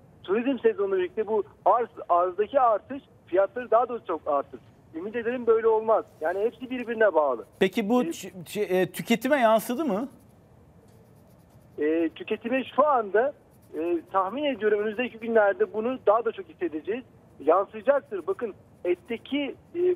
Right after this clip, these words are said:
Speaker 1: bu gelecek olan zamlar insanlar şöyle bir duruyor. Belki kıymada bunu hissetmiyoruz ama diğer, e, parçalı etlerde, işte bonfile olsun, diğer tarafta ol-, e, ürünlerde olsun, e, biz bunu çok rahat hissedeceğiz. E,
Speaker 2: Süt
Speaker 1: bunun da
Speaker 2: ürünlerinde
Speaker 1: maalesef
Speaker 2: peki?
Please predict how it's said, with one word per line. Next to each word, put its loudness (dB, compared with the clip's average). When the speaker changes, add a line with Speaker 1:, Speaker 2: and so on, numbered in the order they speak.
Speaker 1:
bu -4
gelecek 2
olan 4
zamlar 2
insanlar -2
şöyle -6
bir -20
duruyor. 0
Belki 0
kıymada -2
bunu -6
hissetmiyoruz -8
ama 2
diğer, 4
e, 2
parçalı 0
etlerde, 2
işte -6
bonfile 2
olsun, 0
diğer 4
tarafta 0
ol-, -2
e, -8
ürünlerde 0
olsun, -2
e, 0
biz -6
bunu 0
çok 0
rahat 2
hissedeceğiz. -10
E, -4
Speaker 2:
Süt -4
Speaker 1:
bunun 2
da 2
Speaker 2:
ürünlerinde 2
Speaker 1:
maalesef 2
Speaker 2:
peki? -4